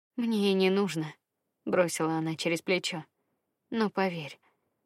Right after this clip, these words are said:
мои бесконечные проигрыши тоже доставят тебе немало проблем».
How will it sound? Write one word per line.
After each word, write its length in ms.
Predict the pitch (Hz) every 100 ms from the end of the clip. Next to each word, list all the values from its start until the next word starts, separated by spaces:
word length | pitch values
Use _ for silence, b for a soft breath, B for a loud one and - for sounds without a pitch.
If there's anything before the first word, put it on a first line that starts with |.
| _
мои 300 | 214 214 196
бесконечные 840 | 185 180 190 185 202 - 190 180
проигрыши 720 | 170 220 196 170 165 - 165 - _ _ _
тоже 260 | - 185 180
доставят 540 | 170 165 185 170 160
тебе 240 | - 160
немало 400 | 160 170 170 160
проблем». 380 | 156 - 170 165